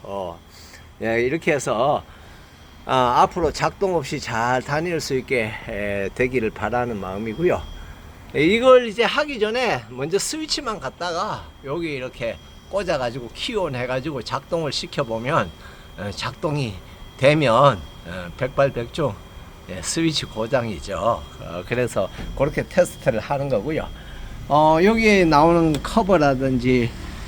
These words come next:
이런 거 또 백미러 커버 이런 것도 이렇게 탈거를 해놨습니다.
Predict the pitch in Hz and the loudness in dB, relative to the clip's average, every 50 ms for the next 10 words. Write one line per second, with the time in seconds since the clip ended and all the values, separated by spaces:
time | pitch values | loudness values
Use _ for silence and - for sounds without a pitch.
0 | - - - 113 131 147 160 165 147 147 143 127 127 - 165 151 139 131 120 - | -10 -6 -2 0 2 2 4 4 6 6 6 6 4 4 4 4 4 4 4 2
1 | 202 208 226 226 240 247 220 196 - - - 170 156 131 127 117 120 143 165 175 | 2 2 2 4 4 4 4 4 4 2 0 0 2 4 6 8 8 8 6 4
2 | - - - - - - - - - 131 139 151 160 156 147 - - 135 123 113 | -2 -10 -14 -16 -16 -16 -16 -10 -4 -2 0 0 0 -2 -2 -4 -2 -4 -4 -2
3 | 117 120 131 131 120 - - 127 107 - - - 156 156 139 147 139 127 107 101 | -2 -4 -4 -4 -6 -6 -6 -6 -6 -4 -2 -2 -2 -2 -2 -2 -2 -2 -4 -4
4 | 117 117 110 113 110 104 92 - 104 80 76 78 73 82 87 104 117 135 | -6 -6 -4 -4 -4 -4 -4 -6 -8 -10 -10 -10 -8 -6 -2 -2 -2 -2